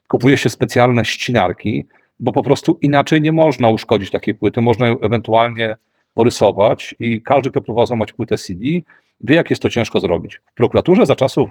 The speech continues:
Zbigniewa Ziobry panuje jakiś cichy, e, zabójca płyt C D i D V D, ponieważ to nie jest pierwsza płyta, która, e, połamała się, będąc,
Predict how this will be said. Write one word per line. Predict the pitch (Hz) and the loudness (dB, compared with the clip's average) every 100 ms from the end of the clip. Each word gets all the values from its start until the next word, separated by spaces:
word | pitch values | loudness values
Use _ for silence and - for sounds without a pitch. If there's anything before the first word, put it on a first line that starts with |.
| - | -6
Zbigniewa | - 98 87 143 - | -10 -6 0 2 2
Ziobry | 98 87 135 156 _ _ _ | 0 0 -2 -2 _ _ _
panuje | - 113 143 147 147 | -2 2 2 2 0
jakiś | 113 117 123 - | 0 0 -4 -4
cichy, | 123 - 139 135 - | -4 2 2 2 -2
e, | 110 110 110 110 110 107 110 | -2 0 0 0 -2 -2 -2
zabójca | 113 101 107 - | -2 -2 -2 -2
płyt | 139 - 165 117 _ _ | 0 4 4 2 _ _
C | - - 113 | -20 -10 -8
D | 92 90 90 - _ _ _ | -6 -6 -8 -10 _ _ _
i | - 101 | -10 -4
D | 107 | -4
V | 98 | -4
D, | 90 90 87 127 - | -6 -6 -4 -4 0
ponieważ | 120 113 107 135 - - _ _ _ _ | 2 2 2 0 -2 -16 _ _ _ _
to | 127 | 2
nie | 151 | 2
jest | 208 | 2
pierwsza | - 113 107 | 0 0 -2
płyta, | - 95 95 107 | -2 -2 -2 -4
która, | - 110 110 | -4 0 2
e, | 113 - 113 | 2 0 -4
połamała | 127 110 110 156 131 95 | -2 0 2 4 2 2
się, | - 90 95 98 - | -2 -4 -6 -8 -10
będąc, | 95 107 101 101 - - | -4 -2 -2 -4 -8 -18